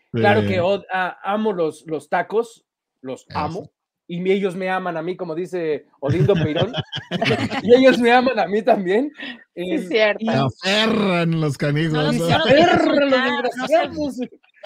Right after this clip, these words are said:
Speaker 4: no.
Speaker 1: a sacarlos. Em, y eso, creo que básicamente, y también, em, empecé a bajar de peso desde un personaje que me, que, que, gracias a Dios, me llegó, que fue el de, em,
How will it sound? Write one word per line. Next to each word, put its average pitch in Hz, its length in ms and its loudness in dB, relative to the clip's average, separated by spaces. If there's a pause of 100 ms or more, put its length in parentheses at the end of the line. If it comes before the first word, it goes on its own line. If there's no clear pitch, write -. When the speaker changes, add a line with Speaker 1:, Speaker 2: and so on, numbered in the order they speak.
(400)
Speaker 4:
no. 165 100 -2
Speaker 1:
a 175 60 -2
sacarlos. 214 680 4 (440)
Em, 202 320 0 (380)
y 247 100 6
eso, 262 260 6
creo 247 160 4
que 285 100 -2
básicamente, 226 840 2
y 185 300 -8
también, 208 440 0 (100)
em, 156 520 -6 (340)
empecé 170 320 -2
a 254 40 6
bajar 247 280 4
de 226 80 0
peso 214 320 -2
desde 165 200 -2
un 175 100 -4
personaje 175 520 -6
que 160 100 -8
me, 131 260 -8
que, 123 400 -8 (140)
que, 139 160 -10 (240)
gracias 156 300 -8
a 147 40 -6
Dios, 147 320 -6 (400)
me 139 300 -8
llegó, 175 540 0
que 175 120 -10
fue 170 300 -2
el 165 120 -2
de, 151 200 -2
em, 131 260 -8